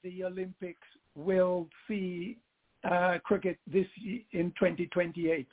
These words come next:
Do you have any comments with this, on this news with Coach and the rest of the gang?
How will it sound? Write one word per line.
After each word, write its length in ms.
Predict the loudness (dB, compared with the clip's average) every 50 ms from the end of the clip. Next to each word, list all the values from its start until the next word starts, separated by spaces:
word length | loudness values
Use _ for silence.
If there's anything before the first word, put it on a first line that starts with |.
| -20 -20 _ _ _ _ _ _ _ _ _ _ _ _ -4
Do 60 | 0
you 60 | 4
have 180 | 4 4 4 2 0 0
any 260 | 2 2 4 4 2
comments 520 | 0 2 2 2 2 2 -2 -4 -6 -8 -10 _ _ _ _ -10
with 120 | -10 -10 -8 -6
this, 160 | -8 -8 -8 -10 _ -14
on 100 | -10 -6
this 140 | -6 -6 -6 -6 -4
news 300 | 0 0 0 0 0 -2
with 180 | -4 -4 -4
Coach 320 | -4 -4 -2 -2 -2 -4 -4 -10 -18 -20 _ _ _ _ _ _
and 240 | -2 0 0 0 0
the 80 | 2
rest 240 | 4 4 4 4 2
of 80 | -6 -4
the 80 | -4 -2
gang? 300 | 0 0 -2 -2 -4